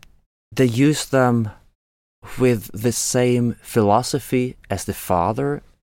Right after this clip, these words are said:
so many years before, or ten years before, taught them, taught Leo. When he learned, he taught Leo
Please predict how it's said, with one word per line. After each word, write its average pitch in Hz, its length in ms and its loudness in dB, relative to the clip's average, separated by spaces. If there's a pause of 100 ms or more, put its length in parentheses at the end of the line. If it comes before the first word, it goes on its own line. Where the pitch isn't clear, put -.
(1080)
so - 380 0
many 120 240 2
years 101 200 2
before, 87 580 -4 (220)
or 87 380 -4
ten 104 220 -2
years 110 240 2
before, 85 480 -6 (480)
taught - 580 -2 (160)
them, 131 360 -2 (120)
taught - 380 0
Leo. 92 460 -4 (640)
When 104 220 0
he 127 480 -2 (200)
learned, 107 600 2 (680)
he 113 140 2
taught - 360 0
Leo 101 460 -2